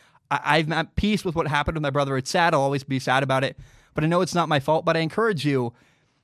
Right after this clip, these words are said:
i-, i-, if you can help someone, make it clear to them that your door is open to them, 'cause I wish I'd done a better job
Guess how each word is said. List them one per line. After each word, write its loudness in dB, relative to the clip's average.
i-, -4
i-, -10
if -2
you 0
can 0
help -2
someone, -2
make 0
it -4
clear 2
to 0
them -2
that -4
your 0
door 0
is -2
open -2
to -2
them, -2
'cause -2
I 4
wish -2
I'd 0
done -2
a -2
better 0
job -2